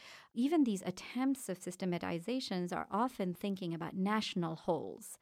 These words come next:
that national wholes are often underlying these ways of patterning and these modes of thought that emerge with the nineteenth century humanities. As I was thinking through, what do I really mean when I say this is an adaptation?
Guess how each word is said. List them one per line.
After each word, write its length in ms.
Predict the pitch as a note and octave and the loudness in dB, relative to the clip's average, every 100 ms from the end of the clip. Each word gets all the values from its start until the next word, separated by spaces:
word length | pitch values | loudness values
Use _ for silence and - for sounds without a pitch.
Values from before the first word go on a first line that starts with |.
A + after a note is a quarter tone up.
| - | -6
that 220 | E3+ E3+ | -4 0
national 320 | G3+ G3 G3 | 0 2 0
wholes 220 | B3+ B3+ | 2 2
are 120 | G3 - | 2 2
often 680 | F3+ G#3+ - F#3 F3 E3+ E3+ - - | 4 2 0 -2 -2 -2 -6 -10 0
underlying 880 | G#3+ B3+ G#3 F3 E3 D#3+ D#3+ E3 F3+ | 6 8 6 4 2 0 0 -2 -4
these 380 | F3 D#3+ D#3+ - - - - | -4 -4 -6 -12 -16 -20 -10
ways 560 | D#3+ D#3+ A3 A#3 B3 A3 | 0 8 8 8 4 2
of 240 | G#3+ F#3 | 0 -2
patterning 800 | - F#3+ F#3 F#3 E3 - - - - | -2 0 2 2 0 -2 -4 -6 -2
and 200 | F#3 F3 | 0 0
these 300 | E3 E3+ - - - | -2 -4 -8 -20 -2
modes 500 | F3+ F#3+ A3 A#3 F3+ | 4 6 6 6 2
of 120 | E3+ | -4
thought 680 | - - C4 G#3+ - - - - E3+ | -4 2 4 4 0 -8 -18 -16 0
that 360 | F3 E3+ - - | 2 2 -2 0
emerge 460 | F3+ F#3 A3 D#3+ F3+ | 2 4 4 2 -4
with 160 | F3+ E3+ | -4 -2
the 80 | E3+ | 0
nineteenth 340 | D#3+ - E3+ | -2 -2 -4
century 280 | D#3+ E3 E3 | -4 -6 -4
humanities. 680 | E3+ F3 F3+ - C#3 - - - - - - - - | -2 -2 -2 -4 -10 -14 -20 -20 -20 -20 -20 -20 -4
As 180 | G3+ G3 | 0 4
I 80 | G3 | 2
was 100 | F#3+ | 2
thinking 540 | - D4 E4 B3+ G3+ | 2 4 4 4 2
through, 680 | F#3 A3 A#3+ C4+ F3+ F3 F3 G3+ - | 0 0 2 4 4 2 -2 -10 0
what 160 | C#4 | 4
do 80 | D4+ | 6
I 80 | A3+ | 4
really 480 | E3 F#3 G3 G3 F#3 | 4 2 4 4 4
mean 520 | F3 F#3 E3+ - F3 | 4 4 2 2 0
when 160 | F#3 E3+ | 0 2
I 120 | E3+ | 0
say 300 | - E3 D#3+ | 0 -2 0
this 220 | F3 E3+ | 0 0
is 80 | F3 | 0
an 80 | F3 | 0
adaptation? 840 | E3+ D#3+ - - E3 - - | 0 -4 -4 -4 -4 -4 -6